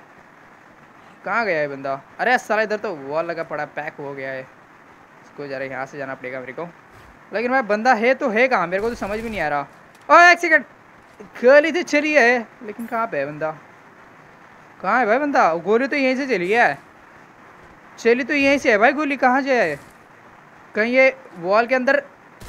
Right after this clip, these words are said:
आ! इसके, मैं क्या घुसा हूँ भाई, मेरे को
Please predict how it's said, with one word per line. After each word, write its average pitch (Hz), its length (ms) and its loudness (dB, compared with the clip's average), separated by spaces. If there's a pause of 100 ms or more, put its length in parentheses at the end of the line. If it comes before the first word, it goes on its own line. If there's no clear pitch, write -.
(380)
आ! 392 400 10 (320)
इसके, 339 300 2 (880)
मैं 277 280 4
क्या 277 460 4
घुसा - 480 -4
हूँ 226 160 -2
भाई, 185 260 -6
मेरे 208 260 0
को 226 220 -4